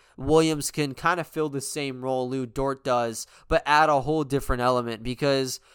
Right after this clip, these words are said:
Lou Dort on the offensive front is a lot more of a you create for me type player. If you give him the basketball at the corner and he's open,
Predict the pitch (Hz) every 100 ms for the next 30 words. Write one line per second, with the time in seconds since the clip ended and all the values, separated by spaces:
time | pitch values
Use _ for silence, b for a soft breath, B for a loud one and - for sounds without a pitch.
0 | b b 180 294 302 262 262 269 _ _
1 | 190 196 185 175 175 - 196 180 208 -
2 | 208 208 165 151 156 175 170 160 165 156
3 | 127 139 143 139 139 131 _ _ _ _
4 | _ _ _ _ _ - 135 185 190 -
5 | 180 156 139 131 127 117 - 117 101 -
6 | 120 101 82 67 - _ 135 127 180 247
7 | 208 220 208 190 156 160 165 - 170 170
8 | 175 170 - 151 - 165 165 170 170 -
9 | 127 123 147 143 160 143